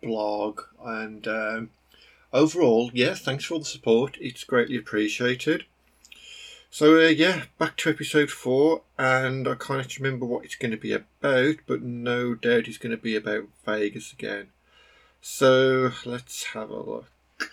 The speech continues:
Ah, yeah, episode four. This is where it gets a little bit serious, but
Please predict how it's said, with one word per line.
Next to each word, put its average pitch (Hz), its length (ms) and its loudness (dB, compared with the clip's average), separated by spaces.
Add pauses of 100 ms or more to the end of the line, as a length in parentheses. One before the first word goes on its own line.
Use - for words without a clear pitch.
(840)
Ah, 113 200 4
yeah, 101 260 4 (840)
episode 107 440 2
four. 101 460 -2
This 113 160 -4
is 113 80 -8
where 107 80 0
it 101 80 -2
gets - 140 -8
a 117 40 -2
little 101 180 -4
bit - 140 -10
serious, 101 600 -2
but 107 260 -2